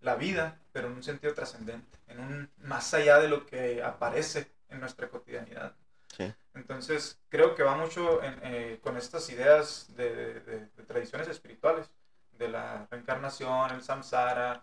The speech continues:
Speaker 1: verlo como un dharma, ¿no? Entonces, como humanidad, pregun-, pregun-,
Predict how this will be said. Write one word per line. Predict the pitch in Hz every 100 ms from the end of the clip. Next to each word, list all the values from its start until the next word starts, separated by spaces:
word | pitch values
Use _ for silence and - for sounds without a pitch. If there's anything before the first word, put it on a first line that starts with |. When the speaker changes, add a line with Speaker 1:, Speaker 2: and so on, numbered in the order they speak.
| - _
Speaker 1:
verlo | 127 123 127
como | 123 127
un | 131
dharma, | 135 139 135 127 123 123 127 -
¿no? | 143 147 - - - 127
Entonces, | 120 123 147 143 - - -
como | 143 135
humanidad, | 131 127 120 120
pregun-, | - 131 120 - -
pregun-, | 123 120